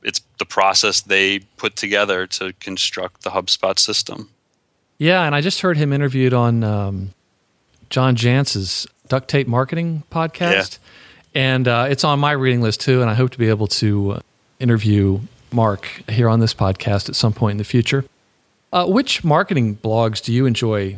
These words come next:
Speaker 2: following to keep up?
Speaker 1: Yeah, there's a ton of 'em, but I was, a couple of the, the big ones would be Kissmetrics.
Speaker 2: Uh-huh.
Speaker 1: I'm a huge fan. I mean, they just have great stuff. There's only a few that I actually still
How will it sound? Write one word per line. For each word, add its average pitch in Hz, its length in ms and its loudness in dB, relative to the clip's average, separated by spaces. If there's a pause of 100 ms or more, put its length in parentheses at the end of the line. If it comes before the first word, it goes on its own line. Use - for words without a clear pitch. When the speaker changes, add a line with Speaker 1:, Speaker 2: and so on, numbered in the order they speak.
Speaker 2:
following 98 640 -4
to 104 100 -8
keep 104 220 -6
up? 90 220 -8 (340)
Speaker 1:
Yeah, - 140 -6
there's 110 180 -2
a 101 60 -4
ton 95 280 0
of 95 160 2
'em, 95 100 2
but - 120 0
I 120 140 2
was, 117 100 0
a 113 140 -2
couple - 300 -4
of 101 40 -4
the, 101 100 -4 (200)
the 107 80 -10
big 98 180 -4
ones 95 160 -6
would 95 100 -10
be 92 140 -8
Kissmetrics. - 920 -4
Speaker 2:
Uh-huh. 123 140 -4
Speaker 1:
I'm 101 160 -4
a 101 60 -4
huge 101 360 -2
fan. 90 500 -2
I 95 80 -4
mean, 92 140 -2
they 90 80 -2
just 87 160 0
have 90 240 -4
great 90 180 -2
stuff. - 240 -2
There's 120 140 0
only 165 160 4
a 117 60 0
few 117 260 -4
that 98 100 0
I 92 120 2
actually 95 280 -4
still - 220 -2